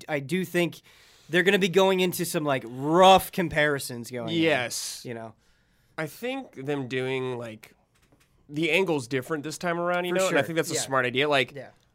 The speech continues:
Speaker 2: I like Origins. I did not like it as much as the other ones, though.
Speaker 1: Sure.
Speaker 2: Like, I have more problems with that game, but, like,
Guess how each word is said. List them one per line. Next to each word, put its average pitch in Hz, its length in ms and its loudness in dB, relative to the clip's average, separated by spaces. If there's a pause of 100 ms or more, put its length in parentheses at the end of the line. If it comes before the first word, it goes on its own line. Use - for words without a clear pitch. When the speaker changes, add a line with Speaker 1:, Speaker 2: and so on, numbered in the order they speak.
(320)
Speaker 2:
I 165 180 6
like 196 240 2
Origins. 139 420 0
I 127 80 -2
did 131 180 -6
not 127 260 0
like 123 220 -6
it 127 80 -4
as 120 100 -10
much 120 220 -6
as 117 80 -12
the 107 120 -8
other 117 160 -4
ones, 139 260 -2
though. 156 300 0
Speaker 1:
Sure. 170 160 -4
Speaker 2:
Like, 143 80 -2
I 120 80 2
have 123 80 0
more 127 180 -2
problems 113 400 -8
with 127 80 -10
that 139 180 -2
game, 160 280 -2
but, 123 200 -4
like, 95 320 -12